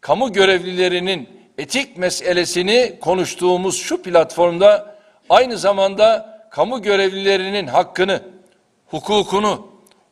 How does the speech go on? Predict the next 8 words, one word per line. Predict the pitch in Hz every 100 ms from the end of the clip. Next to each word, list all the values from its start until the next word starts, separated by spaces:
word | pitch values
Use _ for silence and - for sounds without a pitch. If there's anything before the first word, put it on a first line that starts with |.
| _
onurunu | 143 180 202 220 247
savunmak | - 190 185 190 233 -
da | 233 240 - - _ _ _ -
görevimizdir. | 151 147 139 131 - - - _ _ _ _ _ _ _ _ _ _ -
Buradan | 247 240 233 226
açıkça | 214 214 - 196 214 214
ilan | 180 170 180 180
ediyorum. | 139 117 92